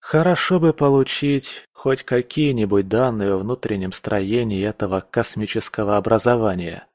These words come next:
Но, увы, только приблизительные модели. Поэтому риск прыжка в такую туманность колоссальный. Где находится свободная от пыли полость внутри,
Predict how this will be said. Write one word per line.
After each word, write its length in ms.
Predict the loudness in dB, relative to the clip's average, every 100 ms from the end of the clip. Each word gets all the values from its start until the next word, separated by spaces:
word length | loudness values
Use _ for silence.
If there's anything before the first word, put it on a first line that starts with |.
| _ _ _ _ _ -6
Но, 240 | 0 4
увы, 500 | 2 2 -4 -8 -8 _ _ _ _ _ _ _
только 360 | 2 2 0 0
приблизительные 960 | 0 0 0 0 -2 -2 -2 0 -2
модели. 720 | 0 -2 0 -2 -2 -8 -14 _ _ _ _ _ -4
Поэтому 580 | 2 2 2 0 2
риск 320 | 2 0 -2 -2
прыжка 480 | -2 -2 -2 -2
в 80 | -2
такую 400 | -6 -2 2 2
туманность 760 | 0 -4 -2 -2 -2 -6 -10 -14
колоссальный. 1000 | -4 0 0 -2 -2 -2 -4 -10 -18 _ _ _ _ _ _ _ -10
Где 340 | -8 -2 0
находится 680 | 2 0 0 2 2 0 -4
свободная 800 | -2 0 0 2 0 0 -2 -2
от 120 | -4
пыли 320 | -2 0 2
полость 480 | 0 0 2 0 -4
внутри, 640 | -4 -4 -2 0 2 0